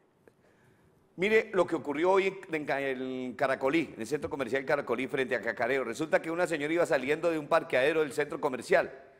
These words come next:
¿Y qué pasó? Le quedó grande la camioneta y dos personas que iban en el andén resultaron arrolladas. Un muchacho quedó medio herido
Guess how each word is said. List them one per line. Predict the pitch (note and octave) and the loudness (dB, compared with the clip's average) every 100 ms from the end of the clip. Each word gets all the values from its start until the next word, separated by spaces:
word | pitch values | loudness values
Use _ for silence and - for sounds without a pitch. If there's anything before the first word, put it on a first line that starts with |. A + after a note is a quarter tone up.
| _ - | _ -8
¿Y | C3+ | 0
qué | F#3 | 4
pasó? | F#3+ F3 G3 B2 | 6 6 4 2
Le | C#3+ D3 | 0 0
quedó | E3 | 2
grande | F#3 G3 G3 | 4 4 6
la | G3 | 2
camioneta | E3+ D3+ D3 F#3 D#3 G2 - - _ _ _ _ | 4 0 2 0 0 -2 -4 -20 _ _ _ _
y | F#3 G#3+ A#3 A3 - | -6 -4 -4 -8 -18
dos | D#3 F3 G3+ | 0 0 2
personas | G#3+ A3 G#3+ G#3 F#3 | 0 2 2 2 0
que | F3+ | 2
iban | E3+ F#3+ | 2 2
en | F#3 D#3 | 2 0
el | C#3 | 0
andén | C3 E3 F3+ - - _ _ _ - | 2 2 0 -4 -18 _ _ _ -2
resultaron | C#3+ C3 B2 E3+ F3 | 0 0 -2 -2 0
arrolladas. | D#3 C3+ C3+ D3+ C#3 - | 0 0 2 4 4 0
Un | G3 | -2
muchacho | G#3+ G#3+ G#3+ G#3 G3+ | -2 4 4 4 0
quedó | E3 D#3 F3 F#3 - - | 2 4 4 2 -6 -10
medio | E3 F3+ D#3+ D3 | 0 2 4 4
herido | F3 G3 G2+ | 2 0 -2